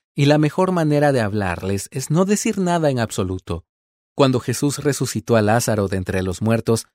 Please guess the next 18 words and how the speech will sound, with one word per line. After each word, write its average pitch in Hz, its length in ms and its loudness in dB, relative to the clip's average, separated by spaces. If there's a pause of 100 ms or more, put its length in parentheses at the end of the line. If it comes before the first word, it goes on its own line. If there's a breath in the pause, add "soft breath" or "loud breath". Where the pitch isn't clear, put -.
(240)
no 151 160 4
le 185 140 4
dijo 160 240 2
a 135 60 4
María 117 400 0
que 110 340 0
dejara 127 380 -4
de 127 160 -2
llorar, 175 420 -2 (560)
ni 214 160 8
que 196 160 6
iba 202 320 4
a 175 40 6
arreglar 156 420 4
todo 180 400 4
en 139 120 4
unos 139 300 2
minutos, 113 560 -2